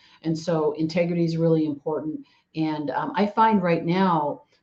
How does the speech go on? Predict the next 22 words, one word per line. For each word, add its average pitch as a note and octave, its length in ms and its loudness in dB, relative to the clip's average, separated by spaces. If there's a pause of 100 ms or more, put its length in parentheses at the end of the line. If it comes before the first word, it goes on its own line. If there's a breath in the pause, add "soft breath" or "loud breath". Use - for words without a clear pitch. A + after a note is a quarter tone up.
because E3 460 -2
a E3 100 -6
lot E3 380 2
of F3+ 100 -2
times D#3+ 420 -2
what D3 180 -2
we've D3+ 200 -8
gotten D#3+ 340 -2
our C#3+ 120 -2
identity D#3 460 -2
from, D3 540 -8 (220 soft breath)
and E3 100 -2
we D#3 40 0
can D#3 100 -2
talk D3+ 200 -4
more D3+ 160 -4
about D3+ 180 -4
identity, D3 580 -4 (320 soft breath)
uh, A#2 300 -8
in D3 180 -2
detail, D#3 480 -4
but, C#3 240 -4